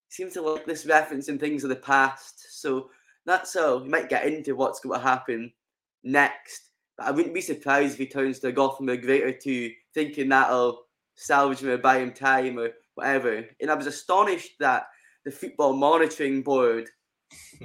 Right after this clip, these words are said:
Speaker 1: who, who it comprised of, there was no football heads. Willie Garner, who was last properly involved in the eighties, I think he certainly speaks well on Red T V, but other than that, if they're the people, the decision makers at the football club,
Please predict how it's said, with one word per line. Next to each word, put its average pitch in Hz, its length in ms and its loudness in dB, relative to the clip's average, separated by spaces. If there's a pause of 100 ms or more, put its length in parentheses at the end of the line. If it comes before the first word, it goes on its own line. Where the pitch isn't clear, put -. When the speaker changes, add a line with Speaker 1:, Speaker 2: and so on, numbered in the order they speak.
(260)
Speaker 1:
who, 208 280 -2
who 208 200 -2
it 202 60 -4
comprised 170 680 2
of, 123 340 -2 (1300)
there 156 100 -8
was 156 100 -12
no 226 120 2
football 165 400 0
heads. 147 400 2
Willie 185 200 0
Garner, 151 400 4
who 139 240 -6
was 131 200 -6 (160)
last 143 320 0
properly 147 320 -2
involved 131 420 -2
in 131 60 -8
the 117 120 -6
eighties, 131 460 -6
I - 280 -20
think 220 160 -6
he 202 40 -8
certainly 170 300 -4
speaks - 340 -12
well 156 220 4
on 139 120 -2
Red 139 240 0
T 127 180 -10
V, 143 200 -4
but - 120 -8
other 196 260 0
than 135 140 -4
that, 143 260 -2 (640)
if 131 180 -10
they're 185 180 0
the 190 80 -14
people, 190 340 -8
the 151 80 0
decision 151 440 -6
makers 143 340 -4
at 127 120 -2
the 120 60 -16
football 131 380 -4
club, 107 300 -4